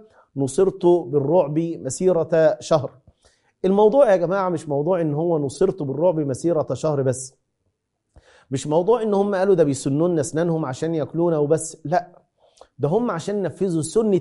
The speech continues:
النبي صلى الله عليه وسلم، ربنا رزقهم البركة في أن ألقى الله عز وجل الرعب في قلوب عدوهم. "إن تنصروا الله ينصركم." فعل شرط وجواب شرط، حقق الفعل يتحقق الجواب.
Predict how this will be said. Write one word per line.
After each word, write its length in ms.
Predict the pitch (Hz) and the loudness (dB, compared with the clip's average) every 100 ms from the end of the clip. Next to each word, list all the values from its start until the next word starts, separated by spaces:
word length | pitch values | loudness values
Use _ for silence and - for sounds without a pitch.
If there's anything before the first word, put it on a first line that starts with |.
| 151 | 0
النبي 240 | 151 170 | -2 -2
صلى 260 | 139 160 151 | -2 -2 -2
الله 180 | 143 165 | 0 2
عليه 140 | 139 | 0
وسلم، 360 | 127 165 175 156 | -2 -2 -2 -2
ربنا 340 | 131 180 185 | -2 -2 0
رزقهم 380 | 151 165 170 156 | -2 -2 -2 -2
البركة 580 | 135 170 185 175 175 - _ _ _ | 2 2 4 0 -2 -8 _ _ _
في 200 | _ 220 254 | _ -4 -2
أن 120 | 180 | -4
ألقى 420 | 180 214 247 - | -4 -4 -4 -2
الله 380 | 185 180 185 160 | 2 2 2 0
عز 220 | 180 160 | -2 0
وجل 340 | 156 147 185 151 | 2 2 2 2
الرعب 380 | 147 185 156 | 2 0 0
في 140 | 147 147 | -2 -2
قلوب 360 | 147 156 170 | -2 -2 0
عدوهم. 460 | 143 120 117 104 98 - _ _ _ _ - | 0 -2 -4 -6 -10 -16 _ _ _ _ -2
"إن 220 | 220 214 | 0 0
تنصروا 520 | 180 147 127 185 175 | 0 -2 0 2 2
الله 580 | 139 143 170 196 208 233 - _ | 2 4 6 6 4 2 -4 _
ينصركم." 1120 | 139 147 185 160 127 160 156 113 170 165 135 - _ _ _ | -4 0 0 0 -2 -2 -2 -2 0 0 0 -8 _ _ _
فعل 340 | - 208 165 | -4 -2 -4
شرط 280 | 127 175 160 | -2 -2 -2
وجواب 320 | 135 135 160 | -2 2 0
شرط، 340 | 160 160 143 - | 0 -2 -4 -8
حقق 500 | - 185 - 165 156 | -4 -2 -2 -4 -4
الفعل 320 | 135 185 190 | -4 -2 -2
يتحقق 640 | 143 135 147 180 143 - | -2 -4 -4 -6 -8 -10
الجواب. 480 | 135 131 151 135 | -4 4 4 4